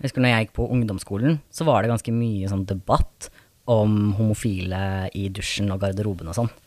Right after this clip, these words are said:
Og det var ganske mange som syntes at det var på en måte ubehagelig, og også en god del som mente at det var liksom helt legitimt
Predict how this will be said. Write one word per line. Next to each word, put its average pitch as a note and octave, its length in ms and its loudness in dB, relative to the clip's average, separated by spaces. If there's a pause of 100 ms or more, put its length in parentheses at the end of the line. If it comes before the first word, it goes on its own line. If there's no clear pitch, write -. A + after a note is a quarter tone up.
(120)
Og C3+ 100 0
det C3+ 80 0
var B2 140 4
ganske B2+ 200 0
mange A2+ 360 2 (120)
som B2+ 140 0
syntes A2+ 240 2
at G#2+ 80 0
det G#2 160 2
var G2+ 140 2
på G#2+ 80 -2
en G#2 60 2
måte G#2 160 -4
ubehagelig, G#2 680 0 (340)
og B2+ 120 0
også B2 180 2
en D3+ 80 6
god B2 180 2
del A2+ 100 4
som A2+ 140 2
mente G#2+ 180 0
at G2 60 -2
det G2 120 -4
var G2+ 100 -2
liksom G2+ 140 -4
helt G2+ 120 -2
legitimt F#2 800 -6